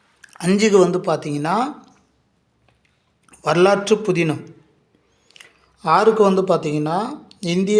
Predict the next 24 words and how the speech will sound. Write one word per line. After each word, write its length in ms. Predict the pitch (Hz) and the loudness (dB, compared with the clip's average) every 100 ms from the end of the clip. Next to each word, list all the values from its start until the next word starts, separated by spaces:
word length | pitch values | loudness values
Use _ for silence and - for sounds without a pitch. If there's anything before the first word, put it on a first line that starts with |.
| 190 | 4
விடுதலை 360 | 175 175 190 190 - | 2 2 2 2 2
போராட்ட 400 | 170 160 156 185 247 - - _ _ _ _ _ _ _ _ 190 | 2 2 0 0 0 -2 -14 _ _ _ _ _ _ _ _ 0
பின்னணியாக 680 | 190 190 185 175 170 196 196 | 2 4 4 2 2 -2 -2
கொண்டது. 340 | 151 139 139 - - _ _ _ _ - | -2 -4 -8 -14 -16 _ _ _ _ -4
ஏழுக்கு 440 | 175 190 220 220 202 | 2 6 6 4 0
வந்து 160 | 170 190 196 - | 0 -4 -4 0
கால 320 | 165 175 190 208 220 180 | 2 4 4 4 2 0
வழு 200 | 165 170 180 | 0 4 2
அமைதி. 320 | 156 147 135 - _ _ _ _ _ _ _ _ - | 2 -4 -8 -18 _ _ _ _ _ _ _ _ -2
எட்டுக்கு 340 | 180 185 220 214 | -2 2 4 4
வந்து 160 | 202 190 | 2 0
பார்த்தீங்கன்னா 500 | 165 151 143 143 156 196 233 - - _ _ 165 160 | -2 -4 -10 -6 -4 -4 -6 -12 -20 _ _ -10 -2
பி 120 | 185 202 180 | 2 4 2
ஆன்சர், 320 | 151 156 147 - | 0 -4 -6 -8
அந்த 140 | 160 156 160 | -10 -8 -2
match 240 | 175 180 190 | -2 0 -2
the 60 | 175 175 | -2 0
following-ல 460 | 160 160 165 160 151 | -2 0 -2 -4 -6
வந்து 140 | 151 160 156 | -6 -6 -8
பார்த்தீங்கன்னா 420 | 143 147 151 196 262 - _ _ _ _ _ - | -10 -10 -6 -8 -8 -18 _ _ _ _ _ -2
பொருத்தி 260 | 180 180 185 175 | 0 2 2 2
பார்த்தா 200 | 160 156 156 | 0 -2 0
தெரியும் 260 | 151 160 | -2 -2
உங்களுக்கு 340 | 151 151 143 | -4 -6 0